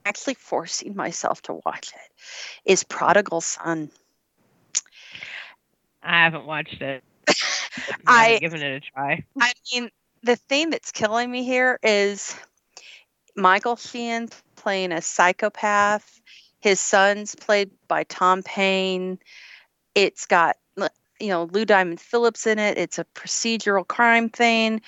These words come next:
Speaker 1: I sh-, this should be my porn, you know? And then
Speaker 2: Right.
Speaker 1: on top of that, I've heard they're bringing Sean Pertwee on for the next season. And I'm like, "Are you s-, if, why are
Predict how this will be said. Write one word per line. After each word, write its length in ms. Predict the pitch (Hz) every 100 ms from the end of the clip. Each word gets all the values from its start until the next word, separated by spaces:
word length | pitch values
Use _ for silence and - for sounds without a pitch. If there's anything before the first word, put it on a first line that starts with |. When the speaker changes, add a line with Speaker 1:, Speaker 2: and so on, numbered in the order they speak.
| - - - - -
Speaker 1:
I 200 | 226 233
sh-, 200 | - -
this 160 | 262 -
should 260 | - 214
be 160 | 233 220
my 240 | 208 180
porn, 800 | 185 - 339 370 _ 381 226 - 185 _ _ _ _ _ _ _ _ _ _ _ _ _ - -
you 80 |
know? 260 | 208 208 240 - _ _
And 220 | 269 247 254
then 120 | 269
Speaker 2:
Right. 220 | - 294
Speaker 1:
on 60 | 285
top 100 | -
of 60 | _ _ _ _
that, 440 | - 349 330 233 - -
I've 280 | 233 226
heard 340 | - 254 262 254
they're 140 | 226
bringing 480 | 208 202 208 240 214
Sean 340 | 214 262 254 294
Pertwee 520 | - 453 - 302 247
on 380 | 208 190 196 220 - - - - - -
for 400 | - 294 285 285
the 120 | 302
next 380 | 262 220 - -
season. 640 | - 453 349 277 208 208 -
And 140 | 294
I'm 160 | 294 277
like, 360 | 269 269 - _ _ _ _ _ -
"Are 80 | -
you 80 | 453
s-, 360 | 415 - - - - - -
if, 420 | 403 - - - - - - -
why 160 | - 415
are 200 | 453